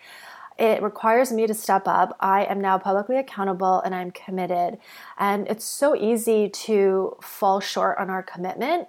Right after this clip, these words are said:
when there's nobody watching us. And this is where inner leader comes in, because what do we do when no one's watching,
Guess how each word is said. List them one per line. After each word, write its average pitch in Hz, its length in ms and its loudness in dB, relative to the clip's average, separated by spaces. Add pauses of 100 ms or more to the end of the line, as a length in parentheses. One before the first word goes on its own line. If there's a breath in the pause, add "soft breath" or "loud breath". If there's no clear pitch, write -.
(140)
when 185 640 0 (260 loud breath)
there's 185 180 -2
nobody 190 240 0
watching 185 360 -2
us. - 280 -10 (280 loud breath)
And 208 160 -2
this 220 160 -2
is 277 120 -2
where 247 180 2
inner 202 300 -2
leader 196 260 0
comes 180 400 -8
in, 180 360 -4 (240 soft breath)
because 196 880 0 (1040)
what 190 600 0
do 269 100 2
we 254 120 2
do 220 240 6
when 196 100 2
no 180 100 -4
one's 180 200 -6
watching, - 540 -6